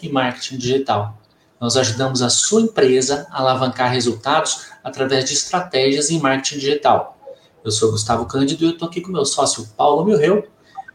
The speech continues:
e hoje nós vamos iniciar uma nova série falando sobre L G P D, Lei Geral de Proteção de Dados. Tudo bem, Paulo?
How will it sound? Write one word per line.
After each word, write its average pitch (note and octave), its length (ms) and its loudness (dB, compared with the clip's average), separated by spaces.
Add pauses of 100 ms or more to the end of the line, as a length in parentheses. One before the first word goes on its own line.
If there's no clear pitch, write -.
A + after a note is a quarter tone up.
e C3+ 100 2
hoje C3 160 4
nós C3 180 2
vamos C3+ 280 0
iniciar C3 500 2
uma A#2 200 0
nova D#3+ 380 0
série C#3+ 420 2
falando C#3 340 0
sobre B2 420 -2 (280)
L E3 260 2
G C#3 200 0
P C#3+ 160 0
D, - 220 -2 (280)
Lei C3+ 300 4
Geral C3 360 2
de B2 60 -6
Proteção B2 400 -2
de A#2 100 -4
Dados. A#2 320 -6
Tudo A#2+ 160 2
bem, C3+ 180 2
Paulo? G#2+ 380 2